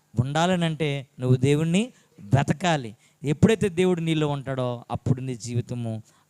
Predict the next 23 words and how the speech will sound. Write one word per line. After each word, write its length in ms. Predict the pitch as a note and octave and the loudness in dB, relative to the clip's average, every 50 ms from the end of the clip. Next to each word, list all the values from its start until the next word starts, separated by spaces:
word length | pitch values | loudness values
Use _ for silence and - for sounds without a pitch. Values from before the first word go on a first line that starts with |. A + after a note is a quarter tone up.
| _ - | _ -12
ఆనందకరమైన 840 | A2 A#2 B2+ C3+ C3+ C3+ B2+ B2 - B2 A#2+ A#2+ A#2+ A#2+ A#2+ A2+ | -10 -8 -6 -6 -6 -8 -8 -8 -8 -8 -8 -6 -6 -6 -6 -6
జీవితము 640 | A2 G2 G2+ G#2+ G#2+ G2+ - A2+ G#2+ G#2+ G#2+ G2+ F#2+ - _ _ _ | -8 -8 -8 -8 -8 -8 -8 -8 -8 -6 -8 -8 -10 -14 _ _ _
ఉంటది. 320 | - G#2+ G2+ F#2+ G2 F#2 G#2 | -14 -12 -10 -10 -10 -10 -10
Praise 340 | - - B2 B2 B2 A2 - | -8 -8 -6 -6 -6 -6 -6
the 100 | A#2+ A#2 | -4 -2
Lord. 200 | A2+ G#2+ F#2 E2+ - _ - - _ - | -2 -4 -4 -8 -12 _ -20 -20 _ -4
కాబట్టి 320 | B2 A#2 A#2+ A#2 - C#3+ | 0 0 0 0 0 -2
అందరూ 220 | B2 C#3+ D#3+ E3 D3 | -2 0 0 0 0
కూడా 140 | D#3 C#3+ C3 | 0 -2 -2
ప్రార్థన 420 | - D#3+ D#3+ E3 E3 D3+ D3 C#3 | 0 0 0 2 2 2 0 0
చేసుకుందాం, 440 | C3 B2 - - - A#2 A2+ A2+ A2 | -2 -4 -6 -6 -6 -4 -4 -4 -4
కళ్ళు 240 | - C#3+ C#3 C#3 D3 | -2 0 0 2 0
మూసుకుని 320 | D3 C#3 - - C3+ B2+ | 0 -2 -4 -6 -4 -4
ప్రార్థన 380 | G#2+ C3 C3+ C3+ C3 C3+ C3+ C3+ | -2 -2 -2 -4 -4 -4 -2 -2
చేసుకుందాం. 500 | C#3 C3 - - D3 D3 D#3 E3+ F3+ E3 - _ _ _ _ _ _ _ _ _ _ _ _ _ _ _ _ - | -2 -2 -2 -2 -2 -2 -2 -2 -4 -8 -12 _ _ _ _ _ _ _ _ _ _ _ _ _ _ _ _ 4
అవును 160 | E3 F3 E3+ E3 | 6 6 6 6
ప్రభువా, 440 | - D3+ D3 C3+ C3 D3+ E3+ G3+ A#3+ - _ _ _ _ _ _ _ _ _ _ _ _ _ _ _ _ _ _ _ _ _ | 4 0 -2 -2 0 -2 -2 -2 -6 -12 _ _ _ _ _ _ _ _ _ _ _ _ _ _ _ _ _ _ _ _ _
మేము 180 | E3+ F#3 F#3+ F#3+ | 4 6 6 6
ఈ 60 | G3 | 6
లోకంలో 480 | G3 G3+ G#3+ G#3+ - G#3+ G#3+ G#3+ G#3 G3 | 6 6 4 4 4 4 6 8 6 6
తండ్రి 640 | - F#3+ F3+ F3 E3+ F3 E3+ D#3 D#3 D3 D3+ D#3 D3 - _ _ _ _ _ _ _ _ - | 6 6 6 6 8 8 8 6 4 4 0 -4 -8 -10 _ _ _ _ _ _ _ _ 4
అనవసరమైనటువంటి 1040 | F3+ G3+ G#3+ A#3 B3+ B3+ B3 - B3 A#3+ A3 A#3 A3 G3+ G#3 G3 G#3 G3 D#3+ F#3 | 4 6 6 6 6 4 2 2 2 2 4 2 2 2 4 4 6 4 4 4
విషయాల్లో 720 | E3+ E3+ D#3+ - - F#3 E3+ E3 D#3 D#3 C#3+ C3 A#2+ A#2 | 2 0 0 0 0 0 0 0 0 0 0 -2 -2 -6